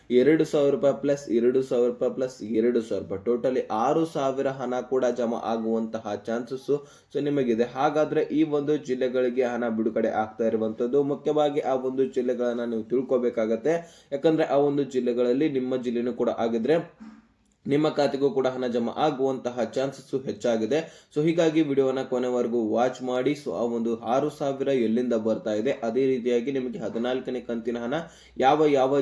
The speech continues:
ಜಿಲ್ಲೆಗಳಿಗೆ ಬರ್ತಾ ಇದೆ, ಈಗಾಗಲೇ ಯಾವ ಜಿಲ್ಲೆಗಳಿಗೆ ಬಂದಿದೆ, ಇನ್ನು ಯಾವ ಜಿಲ್ಲೆಗಳು ಬಾಕಿ ಇದಾವೆ, ಎಲ್ಲನೂ ಕೂಡ ಒಂದೊಂದಾಗಿ ತಿಳಿಸ್ತಾ ಹೋಗ್ತೀನಿ. So ವಿಡಿಯೋವನ್ನ ಕೊನೆವರೆಗೂ ವಾಚ್ ಮಾಡಿದ್ರೆ ಎಲ್ಲನೂ ಕೂಡ ಕ್ಲಿಯರ್ ಆಗಿ ಅರ್ಥ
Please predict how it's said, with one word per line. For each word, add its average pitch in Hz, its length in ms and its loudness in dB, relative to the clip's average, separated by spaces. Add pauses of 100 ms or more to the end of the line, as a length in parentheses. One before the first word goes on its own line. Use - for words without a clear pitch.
ಜಿಲ್ಲೆಗಳಿಗೆ 123 640 2
ಬರ್ತಾ 117 320 0
ಇದೆ, 139 180 2
ಈಗಾಗಲೇ 123 380 2
ಯಾವ 110 280 2 (100)
ಜಿಲ್ಲೆಗಳಿಗೆ 117 600 2
ಬಂದಿದೆ, 113 360 2 (100)
ಇನ್ನು 117 240 -2
ಯಾವ 123 240 0 (120)
ಜಿಲ್ಲೆಗಳು 113 380 0 (140)
ಬಾಕಿ 117 360 -2
ಇದಾವೆ, 117 240 2 (120)
ಎಲ್ಲನೂ 131 340 0
ಕೂಡ 131 100 2 (160)
ಒಂದೊಂದಾಗಿ 117 520 -2
ತಿಳಿಸ್ತಾ 113 280 -2
ಹೋಗ್ತೀನಿ. 143 320 -2 (360)
So 151 120 2
ವಿಡಿಯೋವನ್ನ 147 320 2 (120)
ಕೊನೆವರೆಗೂ 131 520 2
ವಾಚ್ 120 280 2
ಮಾಡಿದ್ರೆ 120 320 2
ಎಲ್ಲನೂ 113 260 0
ಕೂಡ 117 100 2 (120)
ಕ್ಲಿಯರ್ 113 240 2
ಆಗಿ 110 180 0
ಅರ್ಥ 104 200 -2